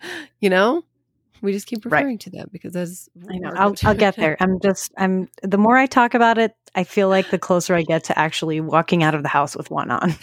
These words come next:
Speaker 2: <laughs>
Speaker 1: And everyone will have different thing, you know, things where you're like, "Man, I just always wanted to wear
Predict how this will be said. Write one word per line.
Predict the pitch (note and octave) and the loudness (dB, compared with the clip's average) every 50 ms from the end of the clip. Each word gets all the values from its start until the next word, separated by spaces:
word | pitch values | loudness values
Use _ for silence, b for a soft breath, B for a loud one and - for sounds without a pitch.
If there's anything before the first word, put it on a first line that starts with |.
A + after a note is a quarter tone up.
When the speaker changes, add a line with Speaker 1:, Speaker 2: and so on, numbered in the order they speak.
| - _ - | -16 _ 0
Speaker 2:
<laughs> | C4 D4 - _ - - - - D4 - - - _ - - _ _ _ _ _ _ _ _ _ _ _ _ B B B B B B4+ A4 F#4+ B _ | 0 0 0 _ -2 -2 0 -2 -2 -2 -2 -4 _ -12 -12 _ _ _ _ _ _ _ _ _ _ _ _ B B B B B -8 -8 -10 B _
Speaker 1:
And | - C4+ | -4 -2
everyone | - D4 D#4+ F4 F4 E4+ E4 D#4 | -2 0 0 2 2 2 0 0
will | D4+ D4 D4 | 2 2 2
have | C#4+ C4+ A#3+ | 0 0 -2
different | B3+ D4+ C4 D#4+ C#4+ C4 A3+ | -6 -6 -2 -2 -4 -2 -2
thing, | C4 C#4+ D4+ C4 - - - - - - | -2 -2 -2 -2 -6 -8 -14 -20 -10 -2
you | B3 B3+ | 0 2
know, | A#3 G#3 G#3 | 2 2 2
things | G3+ A3+ G#3+ A3 G3+ | 2 0 0 0 0
where | G#3 G#3 | 0 0
you're | G3 F#3 | 2 2
like, | F3 D#3+ F#3+ | 0 0 -2
"Man, | F#3+ G3 G#3 G#3 A3 | -4 -8 -8 -8 -8
I | - G3 | -10 -10
just | - A3+ A3 - | -10 -8 -10 -8
always | - - F#3 G#3 G#3 G#3 A3 | -8 -6 -6 -4 -6 -4 -4
wanted | G#3 G3+ G3+ G3 G3 | -4 -4 -4 -6 -6
to | - F#3 | -6 -6
wear | F3+ F3 F3+ F3 F3 F3 | -4 -4 -2 -4 -4 -6